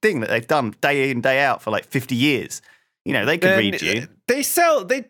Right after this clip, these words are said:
Speaker 2: try to sell so much crap, though. Like, I remember when we went around Europe, we took trains around Europe and just, like, for two weeks, just w-, took trains and tried to, like, visit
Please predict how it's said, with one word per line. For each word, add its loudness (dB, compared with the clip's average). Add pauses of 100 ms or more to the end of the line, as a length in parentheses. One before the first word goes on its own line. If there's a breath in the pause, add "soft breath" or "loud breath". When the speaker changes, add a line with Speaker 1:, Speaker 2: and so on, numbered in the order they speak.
(120)
Speaker 2:
try 0
to -2
sell 2
so -2
much -2
crap, -2
though. 0
Like, 0 (140)
I 2
remember 0
when 0
we 0
went 0
around 0
Europe, 2
we 0
took -2
trains -2
around 0
Europe 0
and -4
just, -2
like, -2
for -2
two 0
weeks, -4
just -2
w-, -12
took 0
trains -4
and -6
tried -2
to, 0
like, -2
visit -2